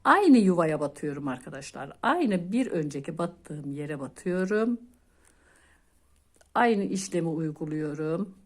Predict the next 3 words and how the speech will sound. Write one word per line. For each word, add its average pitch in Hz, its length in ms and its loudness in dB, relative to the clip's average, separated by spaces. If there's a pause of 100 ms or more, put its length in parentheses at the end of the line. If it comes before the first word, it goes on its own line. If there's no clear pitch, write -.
(100)
Bir, 180 380 -2 (2000)
iki. - 340 -6 (800)
Tığımda 190 760 2